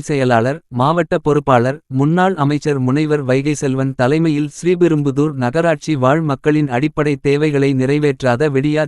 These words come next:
திமுக அரசை கண்டித்து மற்றும் அண்ணா திமுக ஆட்சியில் செயல்படுத்தப்பட்ட மக்கள் நலன் சார்ந்த திட்டங்களை கிடப்பில் போடுவதும், மேலும் ஸ்ரீபெரும்புதூர் மக்கள் நலனை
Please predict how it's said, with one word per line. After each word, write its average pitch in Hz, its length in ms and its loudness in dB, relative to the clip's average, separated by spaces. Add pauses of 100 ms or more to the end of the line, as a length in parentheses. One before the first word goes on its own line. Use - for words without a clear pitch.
திமுக 165 400 0
அரசை 147 320 -2 (100)
கண்டித்து 143 380 0 (100)
மற்றும் 127 340 -4
அண்ணா 156 280 0 (100)
திமுக 165 280 0 (180)
ஆட்சியில் 139 420 -4
செயல்படுத்தப்பட்ட 147 960 -2
மக்கள் 170 360 0
நலன் 151 300 -2
சார்ந்த 143 420 -2
திட்டங்களை 143 560 0
கிடப்பில் 143 460 -2
போடுவதும், 139 460 2
மேலும் 160 420 0
ஸ்ரீபெரும்புதூர் 156 760 0 (100)
மக்கள் 165 360 0
நலனை 151 320 0